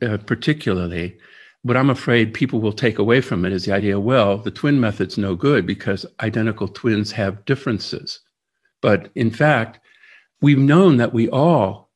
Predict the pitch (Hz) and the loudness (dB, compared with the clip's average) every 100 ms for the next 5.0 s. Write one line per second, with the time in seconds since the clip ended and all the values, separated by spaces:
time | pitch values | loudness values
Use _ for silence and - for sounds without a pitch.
0 | _ - 131 - 117 113 143 175 - 87 | _ -2 0 2 0 2 2 2 0 -4
1 | - 101 - 107 107 104 - 104 104 127 | -2 -4 -4 -2 -2 -2 -2 -2 0 0
2 | 104 76 - - _ 113 104 107 127 131 | -2 -4 -12 -20 _ -6 -6 -4 -2 0
3 | 147 113 90 92 98 107 107 113 98 107 | 0 -4 -4 -4 -4 -4 -2 -4 -2 -2
4 | 95 95 98 - 135 139 - 82 - - | -2 -2 -4 0 0 0 -4 -8 -10 -12